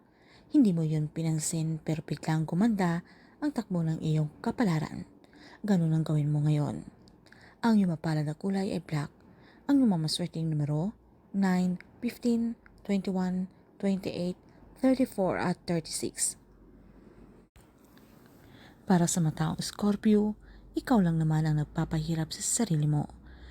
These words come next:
dahil pinapasan mo pa ang pasanin ng iba. Ang iyong mapalad na kulay ay violet. Ang iyong mamaswerteng numero, seven, eleven,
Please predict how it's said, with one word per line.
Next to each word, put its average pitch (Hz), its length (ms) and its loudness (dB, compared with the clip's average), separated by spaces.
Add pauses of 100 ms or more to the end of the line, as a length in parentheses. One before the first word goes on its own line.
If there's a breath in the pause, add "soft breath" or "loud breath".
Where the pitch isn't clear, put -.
(160 loud breath)
dahil 170 240 2
pinapasan 160 560 -2
mo 160 160 0
pa 160 240 0
ang 160 160 -2
pasanin 190 480 2
ng 247 160 2
iba. 160 400 -4 (480 loud breath)
Ang 202 240 4
iyong 165 160 2
mapalad 156 320 0
na 156 80 0
kulay 202 480 0
ay 247 80 2
violet. 156 480 -2 (560 loud breath)
Ang 277 160 4
iyong 240 160 6
mamaswerteng 160 560 -4
numero, 151 400 -2 (320 soft breath)
seven, 220 640 -4 (240 loud breath)
eleven, 214 720 -2